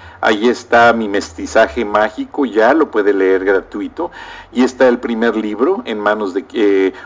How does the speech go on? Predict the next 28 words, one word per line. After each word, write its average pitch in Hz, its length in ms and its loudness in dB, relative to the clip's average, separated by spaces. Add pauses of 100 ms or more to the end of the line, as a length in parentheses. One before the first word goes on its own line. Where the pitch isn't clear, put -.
Olvídese 120 560 0
Frank, 120 460 -2 (720)
ah, 101 600 2
Desde 104 220 2
el 101 80 0
Panteón 107 480 -2
ya 101 140 2
no 104 160 -6
podremos 98 560 -2
hacer 98 280 -2
periodismo, 95 720 -2 (240)
Alejandro 95 600 -6
Junco 95 400 -6
de 92 100 0
la 92 140 0
Vega. 98 400 -2 (500)
Y 170 320 -6
bueno, 233 300 0 (380)
espero 160 460 0
y 160 40 2
les 151 240 0
guste, 185 420 -6
y 143 460 -2
la 123 140 2
gran 139 260 0
experiencia 131 760 -6
de 113 100 -6
escribir 113 640 -10